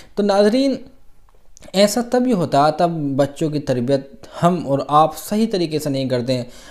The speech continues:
बच्चों की अच्छी तरबियत करें। अच्छी तरबियत ये कि आप अपने घर में उन्हें अच्छी तरीके से समझाएं कि एक बुरा काम नहीं करने चाहिए, शराब, नशा, ये सिगरेट, गुटखा वगैरह नहीं पीना चाहिए,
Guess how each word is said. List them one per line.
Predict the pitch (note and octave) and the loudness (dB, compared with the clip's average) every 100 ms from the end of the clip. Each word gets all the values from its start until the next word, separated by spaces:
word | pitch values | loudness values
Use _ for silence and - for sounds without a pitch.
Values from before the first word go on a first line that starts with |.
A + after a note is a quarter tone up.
| - | -2
बच्चों | D3 D3 F#3 | -2 0 -2
की | F3+ | -2
अच्छी | - F3 - | -4 -6 -6
तरबियत | A#3 A3 G3+ F#3+ F#3+ | -2 -2 0 -2 -2
करें। | F3+ | -2
अच्छी | F3 D#3+ E3 | -2 -4 -4
तरबियत | D3 C3+ D3 C#3+ | -4 -2 0 0
ये | D3 D#3 | 0 0
कि | D3 | 0
आप | C3 C3+ | 2 0
अपने | B2 C#3 | 0 -2
घर | C3 D3 | -2 -2
में | D#3 | -2
उन्हें | D3+ D3 | -2 -2
अच्छी | C#3+ - | -4 -6
तरीके | F3 D#3 D3 | -2 -2 -2
से | C#3+ | -4
समझाएं | C3 C3+ C3 C#3 D3+ | -4 -2 0 0 0
कि | D3+ | 0
एक | C#3+ C3 | -2 0
बुरा | C#3 C3+ | 0 0
काम | C3+ C#3+ | 0 -2
नहीं | D3 E3+ | 0 -2
करने | F3+ F3+ E3 | -2 -2 0
चाहिए, | E3 D3+ D#3 E3 - - - - | 0 2 0 -4 -8 -20 -20 -4
शराब, | C#3+ C3 C3+ C#3 C3+ C3 | 2 4 6 6 4 0
नशा, | C3 - C#3 C#3 C3+ | -2 0 4 6 6
ये | C3 C3+ | 2 -2
सिगरेट, | C3 F#3 E3+ D#3+ C3+ | -2 -4 -2 -2 -2
गुटखा | C#3+ - C3+ | -4 0 0
वगैरह | B2 B2+ C3 C3+ | 2 2 0 -2
नहीं | C#3+ F#3+ F#3 | -4 -6 -4
पीना | F3+ D#3+ | -4 -2
चाहिए, | E3 D3 D#3 D#3+ | 0 0 0 -2